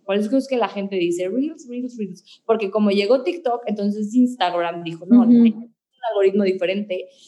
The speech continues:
Speaker 1: Entonces, no es lo mismo que tú hagas un post a que tú hagas un Reel. Pero tú tienes que saber a ti qué te funciona más. O sea, es, todo es subjetivo, pero son re-, son las reglas del juego.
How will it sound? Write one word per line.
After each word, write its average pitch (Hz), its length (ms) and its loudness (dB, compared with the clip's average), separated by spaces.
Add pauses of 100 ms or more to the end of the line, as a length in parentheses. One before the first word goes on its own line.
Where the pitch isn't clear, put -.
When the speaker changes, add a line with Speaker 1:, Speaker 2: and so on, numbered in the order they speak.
(140)
Speaker 1:
Entonces, 208 280 -2
no 233 180 4
es 302 60 4
lo 359 100 0
mismo 349 200 -4
que 302 80 -12
tú 269 100 -8
hagas 269 160 -6
un 277 180 -4
post 214 440 0 (420)
a 208 100 -4
que 202 140 -2
tú 208 120 0
hagas 196 220 0
un 196 220 -4
Reel. 190 320 0 (480)
Pero 226 200 4
tú 262 140 0
tienes 302 240 -2
que 302 80 -8
saber 269 640 -2 (200)
a 214 220 -4
ti 254 140 2
qué 254 100 -4
te 240 100 0
funciona 202 500 -4
más. 180 400 -8
O - 40 -20
sea, 202 140 -8
es, 190 160 -8
todo 262 160 2
es 294 80 -2
subjetivo, 226 560 -2
pero 185 160 -2
son 214 320 0
re-, 214 240 -2
son 269 260 0
las 302 200 -2
reglas 285 320 -2
del 269 100 -4
juego. 269 380 0